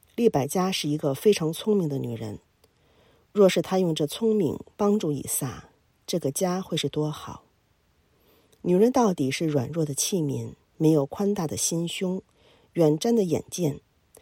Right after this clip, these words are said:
很容易以为自己的聪明是那么不得了，就一切都随己意而行，爱怎么作就怎么作。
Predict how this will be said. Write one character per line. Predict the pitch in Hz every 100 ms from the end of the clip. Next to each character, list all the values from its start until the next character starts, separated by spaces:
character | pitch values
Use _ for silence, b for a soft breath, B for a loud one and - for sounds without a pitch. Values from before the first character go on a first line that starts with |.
| b b
很 | - 185 196
容 | 202 277
易 | 247 170
以 | 143
为 | 131
自 | 165 262
己 | 214
的 | 127 117
聪 | - 226 226
明 | 214 143 139
是 | - 175
那 | 180
么 | 139
不 | - 156
得 | 127 143
了， | 127 123 - _ _ _ _ b b b b
就 | - 160
一 | 156 202
切 | - 240 - _
都 | 208
随 | 208 - 220
己 | - 139
意 | - 180
而 | - 123
行， | - - - _ _ _ _ _ _
爱 | 190 151
怎 | -
么 | 131 -
作 | 208 202 - _ _
就 | - 185
怎 | -
么 | 78
作。 | - 147 135